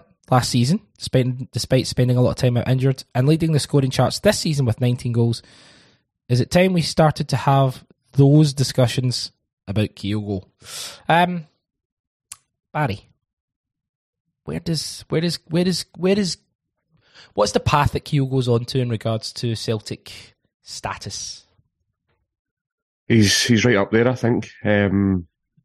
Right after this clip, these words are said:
Speaker 2: and I totally agree that to be a, to be, let's say, a, not a legend, but a Celtic great, you need to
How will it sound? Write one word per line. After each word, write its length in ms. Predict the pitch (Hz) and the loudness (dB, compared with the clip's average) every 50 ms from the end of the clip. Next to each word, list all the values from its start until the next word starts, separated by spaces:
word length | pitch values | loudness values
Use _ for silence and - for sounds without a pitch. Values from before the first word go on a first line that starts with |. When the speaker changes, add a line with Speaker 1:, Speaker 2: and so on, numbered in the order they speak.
| _ _ _ _ _ _ _ _ _ _ _ _ _ _ _ | _ _ _ _ _ _ _ _ _ _ _ _ _ _ _
Speaker 2:
and 320 | - 92 92 90 85 - - - | -2 0 0 0 -2 -4 -8 -8
I 200 | - 76 92 87 82 | -6 -4 -4 -4 -6
totally 300 | - - 110 104 92 95 | -4 0 2 2 4 2
agree 260 | 92 95 101 107 110 | 2 2 4 4 4
that 280 | 101 107 101 - - _ _ _ _ _ _ _ _ _ - | 4 2 2 0 -2 _ _ _ _ _ _ _ _ _ -8
to 80 | 98 | -4
be 220 | 87 104 107 107 107 | 0 2 4 4 4
a, 360 | 104 101 98 95 92 80 - _ _ _ _ _ _ _ _ _ _ _ _ _ _ _ _ _ _ _ _ _ _ _ | 4 2 2 0 0 -2 -6 _ _ _ _ _ _ _ _ _ _ _ _ _ _ _ _ _ _ _ _ _ _ _
to 100 | - 110 | -8 -4
be, 180 | 98 117 117 117 | 0 2 4 4
let's 240 | 113 110 - - - | 4 2 0 -2 -4
say, 140 | - 110 104 | -2 0 2
a, 300 | 98 98 95 92 87 87 - _ _ _ _ _ _ _ _ _ _ _ _ _ _ _ - - 92 | 2 2 0 -2 -4 -6 -10 _ _ _ _ _ _ _ _ _ _ _ _ _ _ _ -20 -14 -6
not 200 | 92 104 113 - | -2 0 2 2
a 100 | - 101 | 2 2
legend, 380 | 92 95 95 92 90 - 101 101 | 2 0 0 0 0 0 0 0
but 100 | 95 - | 0 0
a 20 | |
Celtic 380 | - - 113 110 - - - - | 0 0 -2 0 -2 -4 -4 0
great, 340 | 92 95 98 110 - - - _ _ _ _ _ _ _ | 0 2 2 2 2 -2 -6 _ _ _ _ _ _ _
you 120 | - 101 98 | -2 0 2
need 200 | 101 101 - - | 2 0 0 -2
to 260 | - 107 104 95 87 | 0 0 0 0 0